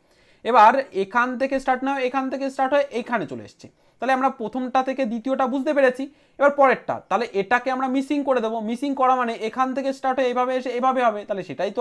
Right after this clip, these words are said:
আছে আমাদের। এবার তারপরেরটা কি আসবে? এটাকে মিসিং করে দাও, তার মানে এখান থেকে এসে এভাবে এসে এভাবে আসবে। এবার এটায় এখানে তীর চিহ্ন আসবে, তাহলে কোনটার সঙ্গে আমরা ম্যাচ করাতে পারছি, মানে লজিকটা হিসাবে,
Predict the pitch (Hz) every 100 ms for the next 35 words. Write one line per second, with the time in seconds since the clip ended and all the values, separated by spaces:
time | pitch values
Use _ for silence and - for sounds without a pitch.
0 | 240 240 233 226 214 214 _ _ _ _
1 | 247 277 277 214 262 262 269 269 269 269
2 | 285 - 202 233 202 151 131 123 120 104
3 | - _ _ 190 226 262 269 185 180 220
4 | 233 247 254 254 254 220 190 214 247 247
5 | 269 208 214 262 254 208 226 - 202 214
6 | - - 175 - 220 160 185 - 180 180
7 | 226 240 262 247 254 262 254 247 208 262
8 | 240 233 - _ 214 247 247 277 269 254
9 | 240 233 214 170 147 - 123 104 110 110
10 | - 151 185 180 143 156 202 208 _ 226
11 | 170 165 156 156